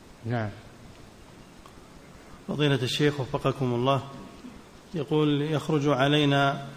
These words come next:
Speaker 2: في هذه الأيام بعض طلبة العلم في الصحف وفي غيرها يناقشون في مسألة ستر الوجه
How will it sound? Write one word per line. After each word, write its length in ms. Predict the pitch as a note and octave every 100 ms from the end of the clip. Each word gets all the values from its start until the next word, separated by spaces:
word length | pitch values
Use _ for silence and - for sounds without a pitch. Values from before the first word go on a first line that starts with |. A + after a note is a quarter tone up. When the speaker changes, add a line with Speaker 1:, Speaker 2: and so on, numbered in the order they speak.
| -
Speaker 2:
في 140 | C#3+ B2+
هذه 340 | C#3+ C3 C3+
الأيام 480 | C3 B2+ B2+ D3 D#3+ - - - - - - D#3
بعض 600 | C#3 D3 C#3 D3 D3+ E3+
طلبة 480 | D3+ D3+ C#3+ C#3 -
العلم 320 | C3+ C3 A#2 - - - -
في 60 | C3
الصحف 480 | - D#3 C#3 B2
وفي 360 | C3 B2+ A#2 B2+
غيرها 560 | B2+ C#3+ C#3+ C3+ C#3+ C#3+ - - - - -
يناقشون 1000 | D3 C#3+ D3+ D3 B2 D3 D3+ D3 D3 D3+ D3
في 180 | D3
مسألة 580 | C#3 C3 D#3 C#3+ C#3+ C#3
ستر 340 | B2 C#3+ - C3+
الوجه 320 | C3+ A#2